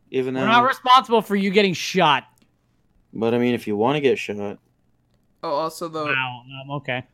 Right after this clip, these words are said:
Speaker 3: the Japanese voice actor for Goofy died in, uh,
Speaker 1: Oh.
Speaker 3: Kingdom Hearts.
Speaker 2: I was gonna say, can we not talk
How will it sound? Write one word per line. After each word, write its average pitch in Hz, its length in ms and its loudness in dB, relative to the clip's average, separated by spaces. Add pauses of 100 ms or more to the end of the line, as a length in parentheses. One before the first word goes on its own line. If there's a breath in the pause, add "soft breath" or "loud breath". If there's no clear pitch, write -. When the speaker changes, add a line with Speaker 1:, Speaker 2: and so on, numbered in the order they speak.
(160)
Speaker 3:
the 160 100 -12
Japanese 160 600 -8
voice 147 280 -10
actor 135 320 -10
for 135 180 -20
Goofy 135 420 -14
died 123 300 -12 (2750)
in, 143 320 -10
uh, 135 300 -8
Speaker 1:
Oh. 107 100 -4
Speaker 3:
Kingdom 135 260 -12
Hearts. 127 320 -14 (640)
Speaker 2:
I 190 120 6
was 196 140 2
gonna 190 180 -2
say, 185 220 2
can 175 140 -4
we 180 80 0
not 180 260 2
talk 196 240 2